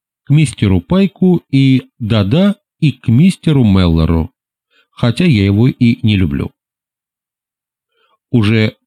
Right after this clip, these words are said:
к трем часам пополудни ветер, все еще дувший с силою шквала, опять переменился и задул с юго-запада.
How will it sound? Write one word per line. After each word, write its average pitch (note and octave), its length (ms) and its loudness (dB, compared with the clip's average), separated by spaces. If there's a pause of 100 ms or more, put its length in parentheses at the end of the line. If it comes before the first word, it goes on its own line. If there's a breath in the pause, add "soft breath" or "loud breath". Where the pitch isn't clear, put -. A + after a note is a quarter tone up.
(180)
к - 80 -20
трем A#2+ 260 0
часам G#2+ 380 -2
пополудни E3+ 720 0
ветер, E3 580 0
все - 240 -2
еще B2 320 0
дувший G#2+ 460 -2
с - 60 -12
силою F2 420 -2
шквала, F3+ 580 0 (880)
опять A3+ 460 -2
переменился D#3 720 2
и C#3+ 360 -2
задул C3 420 0
с - 140 -6
юго-запада. F#2+ 800 -4